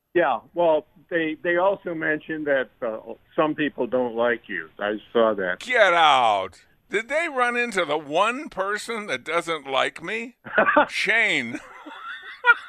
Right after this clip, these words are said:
Speaker 2: I didn't even know Shane lived around here.
Speaker 1: People. There are enough people who don't like you that they have their own Hall of Fame.
Speaker 2: Exactly. <laughs> Exactly.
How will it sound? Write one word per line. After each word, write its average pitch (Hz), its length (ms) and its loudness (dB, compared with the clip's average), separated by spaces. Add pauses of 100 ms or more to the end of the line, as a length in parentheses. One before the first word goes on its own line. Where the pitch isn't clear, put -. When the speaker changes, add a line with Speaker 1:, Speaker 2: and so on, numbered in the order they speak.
(560)
Speaker 2:
I 440 260 4
didn't 311 180 0
even 240 140 -2
know 240 180 2
Shane 254 500 0
lived 269 280 -2
around 185 340 4
here. 131 320 2 (240)
Speaker 1:
People. 147 480 -6 (300)
There 311 200 2
are 254 40 6
enough 247 340 0
people 240 320 -4
who 214 140 2
don't 208 260 0
like 196 280 2
you 214 280 -6 (220)
that 185 200 0
they 233 220 4
have 185 220 0
their 190 180 0
own 277 220 2
Hall 165 420 2
of - 60 -12
Fame. 147 240 -4 (320)
Speaker 2:
Exactly. 392 920 0
<laughs> - 40 2 (1400)
Exactly. 190 760 -2